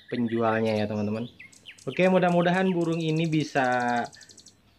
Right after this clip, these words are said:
betah di rumah dan bisa cepet gacor dan rajin berkicau, teman-teman. Oke, ini sangat pas jika teman-teman cari burung masteran karena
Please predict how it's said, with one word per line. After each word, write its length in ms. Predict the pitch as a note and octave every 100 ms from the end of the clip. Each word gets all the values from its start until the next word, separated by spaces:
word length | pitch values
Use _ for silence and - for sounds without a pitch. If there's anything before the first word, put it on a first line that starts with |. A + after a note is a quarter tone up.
| _ -
betah 400 | C#3+ - D#3+ E3+
di 80 | F3
rumah 560 | F3 F3 G3 G#3 -
dan 320 | D#3+ D3 D3 C#3+
bisa 400 | D3 - D3 C#3
cepet 560 | C#3 - - C3 C3
gacor 720 | C3 B2+ A#2+ - - D3 D3
dan 240 | C#3 C3 B2+
rajin 560 | A#2+ A#2 A2+ B2 B2
berkicau, 480 | A2 - A#2 - A2
teman-teman. 400 | G#2+ A2 G#2+ G#2+ - - - - - - -
Oke, 160 | C3+ E3+
ini 160 | F#3+ A3
sangat 400 | G#3 F#3+ F3+ G#3
pas 160 | G#3
jika 800 | E3+ E3+ F3+ E3+ F3 E3+ E3+ D#3+ - _ _ -
teman-teman 480 | E3+ F3 F3+ F#3+ G3+ G#3 G#3 G#3 G#3 G3+
cari 800 | F3 E3 D#3+ D#3 D#3+ F3+ F3+ F3+ D#3
burung 560 | D3+ D3 D3 D#3 D#3
masteran 720 | D3 C#3+ - D3 C#3+ B2 B2 - - - - -
karena 640 | C#3 D3+ F#3+ F#3+ F#3+ F#3+